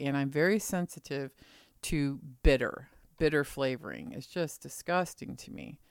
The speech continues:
I can't drink, um, what is that called? Um,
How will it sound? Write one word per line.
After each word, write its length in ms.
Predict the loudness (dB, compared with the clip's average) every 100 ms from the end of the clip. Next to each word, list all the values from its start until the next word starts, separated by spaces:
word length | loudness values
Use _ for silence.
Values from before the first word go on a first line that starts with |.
| _
I 40 | -6
can't 360 | 2 2 2
drink, 380 | 2 2 2 -2 -16 -20 -20 -20 _ 2
um, 500 | 4 2 -4 -8 -12 _ _ _ _ _ _ -12
what 240 | -6 -4
is 140 | -4 0
that 200 | 0 0
called? 540 | -2 0 2 0 -2 -4 -4 -6
Um, 520 | -4 -4 -2 -2